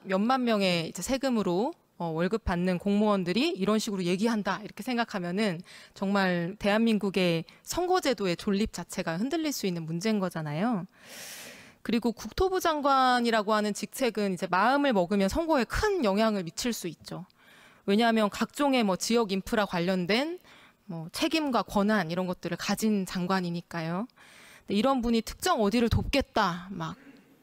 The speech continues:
시간을 쪼개가지고 모든 노력을 다하겠다, 이렇게 하시니까 굉장히 불편하기도 하고 우려가 되는 것도 사실인데, 사실 더 우려가 되는 것도 있습니다.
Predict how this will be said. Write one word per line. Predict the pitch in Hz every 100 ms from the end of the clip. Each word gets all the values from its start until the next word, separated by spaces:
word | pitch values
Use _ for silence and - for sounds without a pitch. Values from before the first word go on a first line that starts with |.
| _ _ _
시간을 | - 339 330 320
쪼개가지고 | 277 294 339 302 226 240 240
모든 | 185 294 359
노력을 | 269 233 208
다하겠다, | - 202 202 -
이렇게 | 175 180 254
하시니까 | 247 240 208 294 349
굉장히 | - 202 226 226
불편하기도 | 214 220 - 302 269 220 220 208
하고 | 202
우려가 | 190 190 262 294 262
되는 | 196 202
것도 | 185 -
사실인데, | 190 226 233 180 170 233 170 147 - - - -
사실 | - 269 254
더 | - 262
우려가 | 254 185 240 233
되는 | 202 180 185
것도 | 175 170
있습니다. | 156 - 185 156 160 165